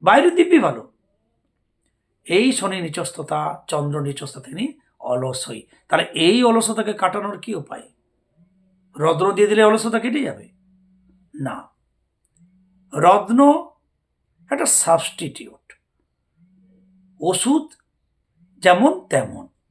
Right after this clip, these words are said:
ভাই, ওষুধ খেলে আপনি রোগ সার সেরে যাবে? আপনাকে পথ্য খেতে হবে না? তোমাকে ডাক্তার যে নিয়ম বলছে, সে নিয়ম পালন করতে হবে না?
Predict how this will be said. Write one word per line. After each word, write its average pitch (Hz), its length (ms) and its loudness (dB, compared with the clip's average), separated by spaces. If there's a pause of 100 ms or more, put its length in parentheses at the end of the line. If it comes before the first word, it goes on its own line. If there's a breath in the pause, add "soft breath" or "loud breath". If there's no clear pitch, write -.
(840)
ভাই, 214 120 6
ওষুধ 214 300 0
খেলে 269 220 0
আপনি 262 200 2
রোগ 254 200 -2
সার 247 180 -2
সেরে 269 280 -2
যাবে? 196 260 -4 (760)
আপনাকে 214 240 -2 (120)
পথ্য 208 340 0
খেতে 311 200 2
হবে 311 100 0
না? - 220 -8 (460)
তোমাকে 226 360 4
ডাক্তার 170 400 2
যে 262 100 2
নিয়ম 208 320 0
বলছে, 269 260 2
সে 269 140 0
নিয়ম 202 280 0
পালন 285 240 0
করতে 349 280 -2
হবে 285 120 0
না? 127 200 -12